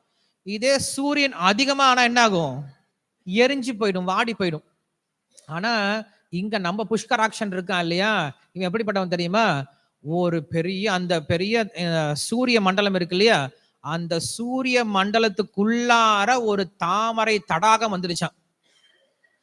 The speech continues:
சூரிய மண்டலத்துக்குள்ளார, சூரிய கிரகத்துக்குள்ளார ஒரு பெரிய தாமரை வனம் தோன்றியது போல பகவான் இருக்காராம். ரெண்டும் முரண்பாடா இல்ல?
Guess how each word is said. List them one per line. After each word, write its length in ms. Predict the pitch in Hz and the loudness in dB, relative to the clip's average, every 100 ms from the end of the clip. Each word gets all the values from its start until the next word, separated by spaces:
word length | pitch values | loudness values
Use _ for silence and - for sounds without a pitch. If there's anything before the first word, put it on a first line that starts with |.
| _ _ | _ _
சூரிய 580 | - - 214 240 254 233 | -14 -8 -4 -2 0 0
மண்டலத்துக்குள்ளார, 640 | 185 208 196 180 185 170 | 0 0 -4 0 2 2
சூரிய 380 | 160 220 254 214 | 0 -2 0 2
கிரகத்துக்குள்ளார 1000 | 175 214 214 190 170 156 214 220 185 202 - _ - | 4 2 2 -2 -2 0 2 4 4 0 -8 _ -6
ஒரு 280 | 156 170 | -2 0
பெரிய 360 | 147 170 185 233 | 0 -2 0 -2
தாமரை 680 | - 170 185 220 220 214 175 | 0 0 2 2 0 0 0
வனம் 400 | 147 160 226 214 | -2 -2 -2 -2
தோன்றியது 500 | 202 208 185 185 160 | -2 -2 0 -2 0
போல 200 | 190 214 | 0 2
பகவான் 340 | 165 175 175 | 2 0 0
இருக்காராம். 400 | 160 151 151 139 _ _ _ _ _ - | -2 -4 -4 -6 _ _ _ _ _ -10
ரெண்டும் 220 | 175 208 | -6 -2
முரண்பாடா 440 | 180 202 190 196 | -2 -2 0 0
இல்ல? 280 | 190 175 196 | 2 0 -2